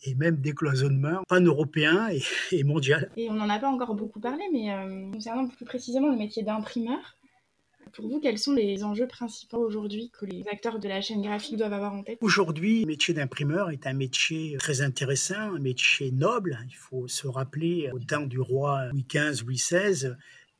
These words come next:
Speaker 1: les imprimeurs avaient le droit de porter l'épée. C'était vraiment une profession, je dirais, élitiste. Et aujourd'hui, malheureusement, avec toutes les révolutions qu'on a connues, économiques, il y a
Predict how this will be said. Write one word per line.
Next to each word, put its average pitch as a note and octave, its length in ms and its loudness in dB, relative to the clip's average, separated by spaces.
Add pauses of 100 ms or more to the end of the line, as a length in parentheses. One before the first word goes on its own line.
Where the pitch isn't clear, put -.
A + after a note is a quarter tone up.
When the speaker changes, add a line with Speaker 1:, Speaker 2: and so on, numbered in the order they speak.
Speaker 1:
les C#3 180 -4
imprimeurs C#3+ 560 0
avaient C3 160 -2
le B2 60 0
droit B2+ 260 0
de C3 140 -2
porter - 400 -8
l'épée. C3 400 0 (120)
C'était - 340 -8
vraiment C3+ 500 -2
une C3 100 -2
profession, D3 760 -4 (100)
je - 140 -12
dirais, B2+ 360 -10 (380)
élitiste. C#3+ 640 0 (640)
Et C#3+ 260 0
aujourd'hui, C#3+ 640 0
malheureusement, C3+ 760 0 (760)
avec C3 460 -4
toutes C#3+ 220 -8
les C#3+ 100 4
révolutions C3+ 800 0
qu'on B2+ 220 -10
a B2+ 80 -8
connues, D#3+ 360 0
économiques, C#3 640 -2 (480)
il C3+ 40 -6
y C3 40 -4
a A#2 80 -6